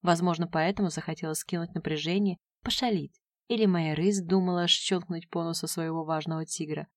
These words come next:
Не знаю, но только уйти мне не удалось, и попытку вырваться мой мужчина пресёк на корню.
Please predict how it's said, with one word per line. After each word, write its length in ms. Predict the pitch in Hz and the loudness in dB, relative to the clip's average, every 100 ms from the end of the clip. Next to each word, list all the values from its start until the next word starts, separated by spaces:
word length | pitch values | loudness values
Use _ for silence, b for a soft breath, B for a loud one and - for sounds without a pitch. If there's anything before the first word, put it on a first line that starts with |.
| _ - | _ -4
Не 200 | 277 240 | 2 2
знаю, 400 | 196 160 139 147 _ _ - | 2 -2 -4 -8 _ _ -4
но 160 | 226 214 | 0 4
только 280 | 208 190 190 | 4 4 4
уйти 260 | 190 - | 2 2
мне 140 | 190 185 | 2 2
не 120 | 180 | 0
удалось, 520 | 175 180 165 147 - _ _ - | 0 0 -2 -4 -8 _ _ 0
и 100 | 202 | 4
попытку 500 | 180 180 175 - 160 | 4 4 2 2 -2
вырваться 520 | 156 190 226 214 226 | 2 2 2 0 0
мой 140 | 220 | 2
мужчина 480 | 208 208 - 202 202 - | 2 2 4 4 4 0
пресёк 400 | - 220 - 147 | 0 0 0 -4
на 100 | 170 | -4
корню. 440 | 170 165 143 135 | -2 -2 -4 -8